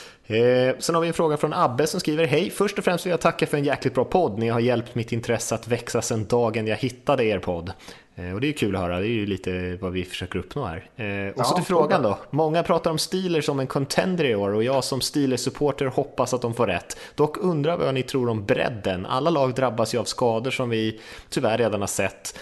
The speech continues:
Speaker 1: Eh, och om någon av Killer Bees går sönder känns det väl kört. Vad tror ni?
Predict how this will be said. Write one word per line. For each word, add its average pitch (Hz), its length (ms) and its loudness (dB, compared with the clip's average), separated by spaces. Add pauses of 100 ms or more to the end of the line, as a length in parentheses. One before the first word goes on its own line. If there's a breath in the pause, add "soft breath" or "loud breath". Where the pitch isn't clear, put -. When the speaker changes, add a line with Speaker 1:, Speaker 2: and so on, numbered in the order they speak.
(240 loud breath)
Speaker 1:
Eh, 110 280 0
och 120 80 2
om 123 120 0
någon 127 280 2
av 123 200 2
Killer 139 340 2
Bees 147 420 0
går 127 140 0
sönder 147 460 0
känns 110 300 0
det 110 80 -2
väl 110 120 -2
kört. - 540 -2
Vad 113 140 0
tror 135 120 0
ni? 113 240 -2